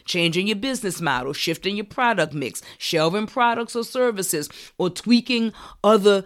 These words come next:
technologies or other things, I'm not saying any of that is easy,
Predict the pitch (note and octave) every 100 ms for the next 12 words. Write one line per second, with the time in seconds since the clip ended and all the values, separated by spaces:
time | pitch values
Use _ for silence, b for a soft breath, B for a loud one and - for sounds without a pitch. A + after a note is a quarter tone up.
0 | B - A3+ G3+ G#3+ G#3+ G3+ G3 F3 D#3+
1 | F3 G#3 G3+ G3 - E3 D#3+ B3+ D4+ -
2 | F3+ D#3+ - A#3 C#4+ D4 C#4 C4+ C4 A#3+
3 | C#4+ A3+ D3+ E2+ -